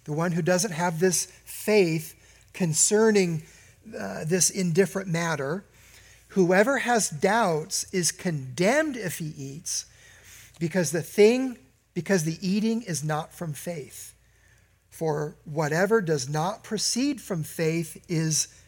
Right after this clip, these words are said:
sin." And commentator William Hendrickson is really helpful here.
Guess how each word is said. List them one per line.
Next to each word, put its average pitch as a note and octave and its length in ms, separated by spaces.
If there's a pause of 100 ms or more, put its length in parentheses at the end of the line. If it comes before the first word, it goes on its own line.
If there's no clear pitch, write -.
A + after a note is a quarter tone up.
(120)
sin." C#3+ 580 (840)
And E3 220
commentator A3 580
William F#3+ 400
Hendrickson F3 840 (400)
is D3+ 200
really F#3 340
helpful F3+ 500
here. C3 400